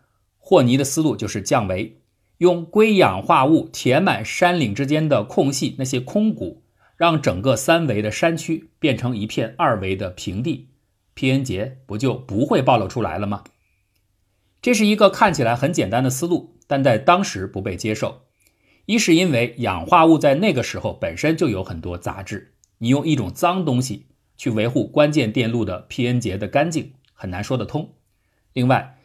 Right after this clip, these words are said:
仙童公司当时由摩尔诺伊斯拉斯特等人开发的经典的高台款晶体管，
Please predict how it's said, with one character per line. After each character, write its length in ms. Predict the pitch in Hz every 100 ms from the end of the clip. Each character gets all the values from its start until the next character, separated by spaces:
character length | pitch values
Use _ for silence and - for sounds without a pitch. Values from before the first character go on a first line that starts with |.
| _
仙 240 | - 190 180
童 120 | 165
公 120 | 175
司 440 | 170 170 170 _ _
当 180 | 160 175
时 200 | - 123
由 180 | 120 127
摩 220 | 117 139
尔 120 | 117
诺 180 | 104 127
伊 100 | 127
斯 180 | 131 143
拉 160 | 139 143
斯 100 | 151
特 200 | 170 107
等 140 | 90
人 140 | 92
开 200 | 101 120
发 180 | 117 117
的 260 | 110 87 -
经 260 | - 147 143
典 220 | 92 87
的 260 | 98 - _
高 220 | 185 202
台 240 | 196 107
款 260 | 135 107 87
晶 160 | 123 120
体 120 | 113
管， 260 | 92 -